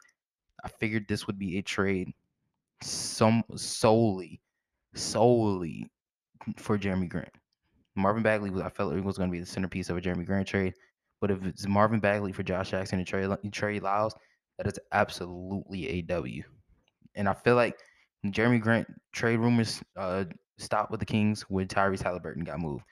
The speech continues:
I feel like if it, if it was a combination of Bagley, Halliburton, and, I don't know, Terrence Davis, then that would have probably been the move for, uh, for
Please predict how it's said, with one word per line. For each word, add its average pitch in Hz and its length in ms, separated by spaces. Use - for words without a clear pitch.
I - 80
feel 107 140
like 110 100
if 104 80
it, 107 160
if 104 240
it 110 60
was 104 160
a 98 60
combination 101 500
of 90 80
Bagley, 90 540
Halliburton, 90 680
and, 92 540
I 98 60
don't 82 140
know, 73 80
Terrence 92 300
Davis, 104 360
then 107 240
that 101 100
would 101 120
have 98 60
probably 92 260
been 87 160
the 95 60
move 95 300
for, 92 400
uh, 80 320
for 92 800